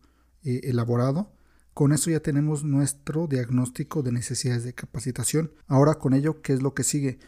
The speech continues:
Lo que sigue es trazar cuáles van a ser los temas y los subtemas que vamos a abordar en nuestro curso. A eso lo conocemos como esquema. Una vez que ya tenemos nuestro esquema o que ya tenemos nuestros temas y nuestros subtemas,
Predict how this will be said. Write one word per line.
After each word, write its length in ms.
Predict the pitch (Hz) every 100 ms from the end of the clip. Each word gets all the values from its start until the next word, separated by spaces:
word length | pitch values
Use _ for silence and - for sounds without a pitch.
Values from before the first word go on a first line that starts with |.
| _ _ -
Lo 200 | 143 135
que 120 | 131
sigue 440 | - 160 175 190 -
es 320 | 147 151 - _ _ _
trazar 580 | - 135 127 156 165 165
cuáles 260 | - 156 151
van 100 | 160
a 60 |
ser 160 | 151 156
los 260 | 156 - -
temas 460 | 156 143 147 165
y 80 | -
los 160 | 131 123
subtemas 600 | - 120 - 127 131 143
que 100 | -
vamos 300 | 123 120 139
a 40 | 127
abordar 240 | 117 117
en 80 | 117
nuestro 240 | 120 -
curso. 300 | - 160 -
A 40 | 131
eso 160 | -
lo 100 | 127
conocemos 460 | - 131 - 123 135
como 260 | - 120
esquema. 420 | 117 - 151 147 131 _ - - -
Una 180 | - 156
vez 100 | 170
que 100 | -
ya 60 | 165
tenemos 260 | 165 156
nuestro 240 | 156 135 123
esquema 420 | - 131 123 120 -
o 120 | 120
que 80 | 143
ya 80 | 123
tenemos 260 | 147 135
nuestros 220 | - 120
temas 280 | - 135 139
y 40 | 139
nuestros 300 | 135 - -
subtemas, 480 | 160 160 156 185